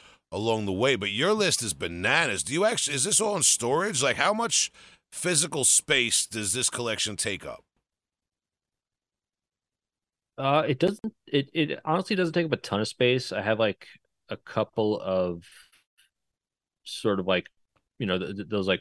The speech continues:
Speaker 2: plastic totes, uh, storage bins that I have everything in. It's not like, uh, you know, it,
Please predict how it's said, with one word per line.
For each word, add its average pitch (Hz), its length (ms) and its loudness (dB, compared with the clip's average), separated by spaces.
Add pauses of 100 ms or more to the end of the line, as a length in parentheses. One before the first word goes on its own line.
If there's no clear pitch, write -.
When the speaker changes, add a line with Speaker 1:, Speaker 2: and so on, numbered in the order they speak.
Speaker 2:
plastic 101 560 0
totes, - 640 -2
uh, 85 320 -2 (220)
storage - 420 -2
bins 113 440 2 (1080)
that 117 120 4
I 110 40 4
have 117 140 4
everything 123 560 -2
in. 123 440 -2
It's - 220 -8
not 117 180 2
like, 104 260 0
uh, 90 360 0
you 113 120 -4
know, 92 120 2
it, - 400 -6